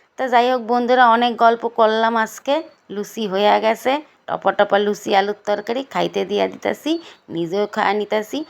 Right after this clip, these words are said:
আপনারাও সবাই খায়া দায়া ঘুমায় পড়বেন, সাবধানে থাকবেন, সুস্থ থাকবেন। ঠিক আছে বন্ধুরা? আর যদি ভালো লাগে তো কইয়াই দিছি, লাইক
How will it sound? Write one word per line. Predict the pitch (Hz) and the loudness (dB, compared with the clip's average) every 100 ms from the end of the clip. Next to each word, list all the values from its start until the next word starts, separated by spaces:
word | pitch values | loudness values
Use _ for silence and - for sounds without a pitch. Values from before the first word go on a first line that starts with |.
| - _ | -16 _
আপনারাও | - - 202 190 196 | -6 -4 2 2 2
সবাই | 190 196 185 | -2 -2 -2
খায়া | - 185 165 | -2 0 0
দায়া | 180 180 175 | 0 -2 -2
ঘুমায় | 180 185 196 196 | -2 0 -2 -2
পড়বেন, | 214 226 262 | -4 -2 -4
সাবধানে | - - 175 202 208 | -4 -4 -4 -4 -2
থাকবেন, | 208 202 - 277 | 0 -2 -4 -10
সুস্থ | 269 - 233 - | -8 -10 -10 -12
থাকবেন। | - 165 - 127 165 _ _ _ | -8 -8 -8 -16 -16 _ _ _
ঠিক | 262 294 | -8 -4
আছে | 277 285 | -2 -2
বন্ধুরা? | 262 254 202 175 175 - - | -4 -6 -4 -6 -8 -14 -8
আর | - 254 | -4 -4
যদি | 247 254 | -4 -4
ভালো | 220 214 220 | 0 0 2
লাগে | 220 214 214 | 2 0 -2
তো | 214 | -6
কইয়াই | - 214 208 | -2 0 0
দিছি, | 208 208 214 | 0 -4 -2
লাইক | - 190 | 0 0